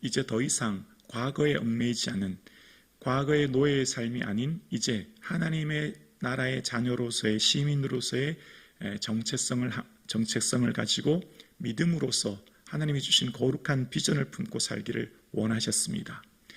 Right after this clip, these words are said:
이 말씀은 곧 우리에게도 동일하게 적용되는 것입니다.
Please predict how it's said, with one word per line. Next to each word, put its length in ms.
이 100
말씀은 560
곧 300
우리에게도 600
동일하게 480
적용되는 640
것입니다. 640